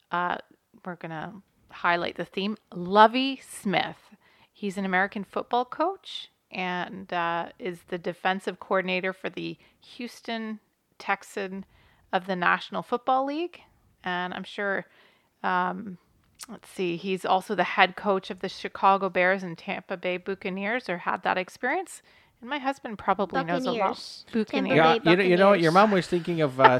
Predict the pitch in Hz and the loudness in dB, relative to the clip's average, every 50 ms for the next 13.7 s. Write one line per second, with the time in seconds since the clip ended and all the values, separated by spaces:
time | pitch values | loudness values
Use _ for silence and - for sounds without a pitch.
0 | - - - - 156 151 156 151 - - 156 147 139 143 135 123 117 120 131 139 | 2 -4 0 2 4 6 6 4 4 4 2 2 2 2 0 0 0 0 2 0
1 | 139 123 117 107 101 - 113 135 180 - - - - - - - - - _ - | 0 0 -2 -2 0 2 2 2 2 2 -2 -8 -10 -14 -16 -20 -20 -20 _ 2
2 | 131 127 131 135 143 139 147 151 147 151 147 143 135 135 117 - - 120 110 - | 2 2 4 4 2 2 2 2 0 0 2 2 2 2 0 0 4 6 8 8
3 | 151 160 - 135 120 - 139 123 - - 135 127 113 - 139 139 131 - 135 117 | 10 8 8 6 4 0 -2 -2 0 2 0 0 0 -2 -4 -4 -2 -2 -4 -2
4 | 120 113 117 127 147 175 170 143 127 - - 127 117 - 135 139 - - - - | -2 0 0 2 2 2 2 0 -4 -4 -4 -6 -4 -2 0 0 0 -2 -4 -8
5 | - 139 - - - 151 135 123 123 131 127 127 117 113 95 - 117 113 123 123 | -10 -10 -12 -10 -6 -6 -4 -4 -4 -4 -4 -4 -6 -8 -10 -8 -8 -6 -6 -6
6 | 120 113 98 - _ 123 151 214 220 139 - - - - - - _ _ _ _ | -8 -8 -10 -6 _ -2 0 0 0 -2 -6 -10 -16 -18 -18 -20 _ _ _ _
7 | _ _ _ - 117 113 120 123 117 107 107 113 117 151 156 - _ - _ - | _ _ _ -8 -6 -4 -4 -2 0 0 0 0 0 -2 -6 -8 _ -20 _ -10
8 | - - 208 214 202 - - - - - 208 226 247 240 - - 202 185 190 185 | -2 4 6 6 6 4 2 -8 2 6 8 8 8 6 4 0 0 2 4 4
9 | 190 180 160 151 - 170 165 160 151 143 151 160 139 127 143 160 160 - _ _ | 4 4 2 2 0 -2 -4 -4 -2 0 0 0 0 0 -2 -4 -6 -10 _ _
10 | _ _ _ - 135 127 - - 151 139 120 120 160 214 226 - 214 190 175 156 | _ _ _ -4 -4 -2 0 -2 -2 -2 0 2 2 2 4 4 2 2 4 4
11 | 147 147 143 139 147 139 135 170 240 311 339 330 262 - - - 185 156 131 - | 4 2 4 2 2 2 4 4 4 6 6 2 0 0 -2 -2 -2 -2 0 2
12 | 143 214 294 339 233 - 208 196 175 - _ - 160 147 - - 110 101 104 107 | 2 2 2 2 0 0 0 0 -2 -2 _ -4 -4 -4 -2 -4 -4 -4 -4 -6
13 | 110 - 147 196 240 - - - - 127 131 135 - | -2 0 0 0 0 -2 -4 -2 0 0 0 0 -4